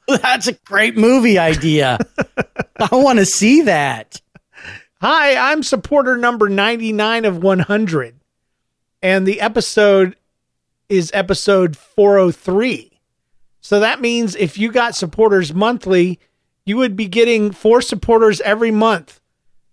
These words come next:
Speaker 2: But the last four months, you would get five supporters, and it would last about thirty-three months to get a hundred supporters." See, see what happens when I don't read these <laughs> in advance?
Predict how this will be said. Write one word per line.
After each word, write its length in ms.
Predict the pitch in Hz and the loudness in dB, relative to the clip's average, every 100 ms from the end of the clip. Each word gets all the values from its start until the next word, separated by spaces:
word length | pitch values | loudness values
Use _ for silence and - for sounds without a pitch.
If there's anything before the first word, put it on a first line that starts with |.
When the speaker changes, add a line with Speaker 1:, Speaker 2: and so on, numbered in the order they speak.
| _ | _
Speaker 2:
But 160 | 208 - | -4 0
the 100 | 208 | 0
last 400 | 202 226 262 - | 0 0 -4 -2
four 180 | 254 226 | 0 2
months, 380 | 220 226 - - | 2 0 -2 -4
you 100 | 220 | 0
would 180 | 196 165 | 0 0
get 180 | 214 - | -4 -2
five 340 | 240 254 269 | -2 0 0
supporters, 720 | - 190 208 190 185 190 - - _ _ _ _ - | -2 -4 0 2 2 0 -2 -16 _ _ _ _ -4
and 260 | 185 190 226 | -2 -2 0
it 100 | 220 | 0
would 140 | 233 | 2
last 480 | 208 208 202 - - 202 | 2 2 -2 -4 -8 -2
about 300 | 202 190 - | 0 0 2
thirty-three 560 | 226 226 202 226 247 | 2 2 -2 -4 -2
months 360 | 208 202 180 - | 0 0 -2 -6
to 120 | 196 | -4
get 280 | 170 196 - | 0 0 0
a 60 | 156 | -6
hundred 340 | 175 214 190 | -2 0 -2
supporters." 720 | - 170 214 214 160 120 - _ _ _ _ _ | -4 -4 2 2 2 -4 -16 _ _ _ _ _
See, 280 | 202 214 | -6 -6
see 160 | - 208 | -6 -2
what 120 | 202 | 0
happens 360 | 185 190 190 165 | 0 0 -4 -2
when 120 | 175 | -2
I 100 | 165 | -2
don't 200 | 165 160 | -2 -4
read 280 | 151 165 160 | -6 -6 -4
these 280 | 160 - 190 | -8 -6 -2
<laughs> 0 | |
in 140 | 196 | -2
advance? 800 | 180 208 - 214 294 - - - | -4 -8 -8 -6 -4 -6 -10 -20